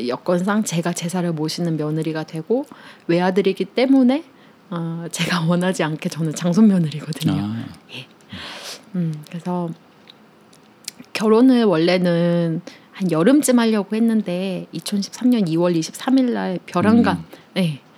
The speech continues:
Speaker 1: 하게 된 이유가 아버님이 돌아가시고 나서 첫 기일 제사를 제가 모시고 싶어서.
Speaker 2: 아, 정말? 예.
Speaker 1: 네, 그래서 이월 이십삼 일 날 결혼을 하는 거를 한 달 전에 청첩장을 막 뽑습니다.
Speaker 2: 어.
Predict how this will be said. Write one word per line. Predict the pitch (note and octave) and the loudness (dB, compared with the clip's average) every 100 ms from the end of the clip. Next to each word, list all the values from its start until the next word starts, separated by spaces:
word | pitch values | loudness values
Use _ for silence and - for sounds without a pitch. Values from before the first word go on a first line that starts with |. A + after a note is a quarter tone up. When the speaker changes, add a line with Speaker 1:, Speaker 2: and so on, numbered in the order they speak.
| - | -20
Speaker 1:
하게 | - C4 C#4 | -8 -2 0
된 | B3 F#3 | 2 2
이유가 | D#3 D#3+ F#3 G#3 F3+ - - - - _ _ | 0 -4 -4 -6 -6 -14 -20 -20 -20 _ _
아버님이 | F3+ G#3 A3 G#3+ G3+ | -2 2 4 2 0
돌아가시고 | F3+ F3 F3+ F3+ F#3 E3+ D#3+ | 0 0 0 -2 -4 -4 -4
나서 | D3+ F3+ | -6 -10
첫 | - F#4 - | -2 -2 -2
기일 | - G#3 F3 | -2 0 0
제사를 | - D#3+ E3 E3 | -2 -8 -10 -8
제가 | - E3+ E3+ | -8 -6 -6
모시고 | D#3+ E3+ C4 G3+ | -4 -2 -2 -2
싶어서. | E3+ - - A#2+ | -6 -8 -4 -2
Speaker 2:
아, | F#2 A2+ A#2 | 0 -2 -4
정말? | - F2 F#2 A2 G#2+ | -4 -6 -6 -8 -8
예. | F3 | -8
Speaker 1:
네, | C#3+ - | -10 -10
그래서 | D#3+ D#3+ A3 G3+ E3 - - - | -8 -6 -4 -4 -6 -16 -20 -6
이월 | F#3+ G3+ F#3 | 0 0 0
이십삼 | F3 F#3+ - C4+ | -2 -6 -4 0
일 | C#4 C4+ | 2 0
날 | B3 A#3 | -2 -2
결혼을 | F3+ F3 F#3 F#3+ | -2 -2 0 -2
하는 | F#3 C4+ D4 | -2 0 2
거를 | A#3 G#3 D4 F4 - - - - | 2 2 0 0 -8 -20 -20 -18
한 | - F#4+ | -6 -2
달 | F#4+ F4+ | 0 0
전에 | F#3+ F3+ F3+ | 0 0 -2
청첩장을 | - D#4 E4 D#4+ E4 - A3+ G3+ F#3+ F3+ F3 - | -6 -4 -2 -2 -6 -2 0 0 -2 -6 -8 -8
막 | D#3+ - - | -4 -4 -2
뽑습니다. | C4+ - A#3 E3 - - | -4 0 0 0 -8 -12
Speaker 2:
어. | F#2 E2+ E2 | -10 -10 -14